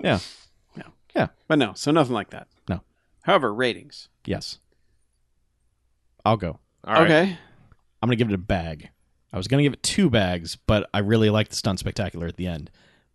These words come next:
Speaker 1: But not enough for me to say you should watch Fast Getaway because, man, Corey Haim on drugs is insufferable. And I don't know if he was just pretending to act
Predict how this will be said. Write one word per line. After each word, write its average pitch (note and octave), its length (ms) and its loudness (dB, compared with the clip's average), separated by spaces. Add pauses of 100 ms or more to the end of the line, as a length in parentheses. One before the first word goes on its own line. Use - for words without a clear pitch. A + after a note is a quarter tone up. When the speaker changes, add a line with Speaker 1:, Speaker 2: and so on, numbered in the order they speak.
(160)
Speaker 1:
But A#2+ 260 2
not A#2+ 220 4
enough A2 260 2
for G#2+ 80 -2
me G#2 160 0
to F#2+ 80 0
say G#2 220 2
you F#2+ 200 0
should G2+ 160 -4
watch F#2+ 240 0
Fast F#2 260 -4
Getaway E2+ 340 -6
because, F2 520 -6 (560)
man, A2 600 2 (1040)
Corey G3+ 280 4
Haim D#3+ 240 6
on C#3 160 4
drugs B2 400 4
is G#2+ 220 0
insufferable. G2+ 960 -2 (480)
And C3 140 4
I F3 60 4
don't G#3 80 2
know F#3 80 4
if C#3 80 2
he D#3 100 6
was B2 120 6
just A#2 180 0
pretending A#2+ 480 0
to A2 100 0
act A#2 460 0